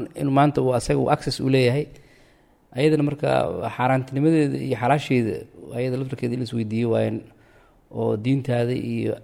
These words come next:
ay akhlaaqdaadii iyo mustaqbalkaaga laga yaabo inay dhibaato ku keento. Een, aslan bagaal iyo muslim qof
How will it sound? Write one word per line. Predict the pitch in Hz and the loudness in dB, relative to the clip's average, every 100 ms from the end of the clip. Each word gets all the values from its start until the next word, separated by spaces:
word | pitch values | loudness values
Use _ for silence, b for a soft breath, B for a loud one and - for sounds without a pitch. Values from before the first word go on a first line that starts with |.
| - | -16
ay | - 113 107 | -10 -8 -6
akhlaaqdaadii | 117 123 120 117 110 113 120 113 | -4 -2 0 0 0 -2 -6 -6
iyo | 113 | -8
mustaqbalkaaga | 107 127 117 113 110 107 | -6 -6 -4 0 0 0
laga | 107 | 0
yaabo | 110 104 | 0 0
inay | 104 98 | -4 -6
dhibaato | 104 104 107 | -6 -8 -10
ku | 113 | -8
keento. | 107 101 127 - _ b b b b b _ - | -8 -8 -8 -12 _ b b b b b _ -10
Een, | 113 110 110 - | -4 -2 -2 -2
aslan | 123 127 117 | -2 -2 0
bagaal | 113 135 131 - - - - - | 4 8 8 6 -2 -20 -20 -8
iyo | 120 | -4
muslim | 123 131 127 117 90 - - _ | -2 -2 -4 -6 -8 -10 -20 _
qof | 139 | -4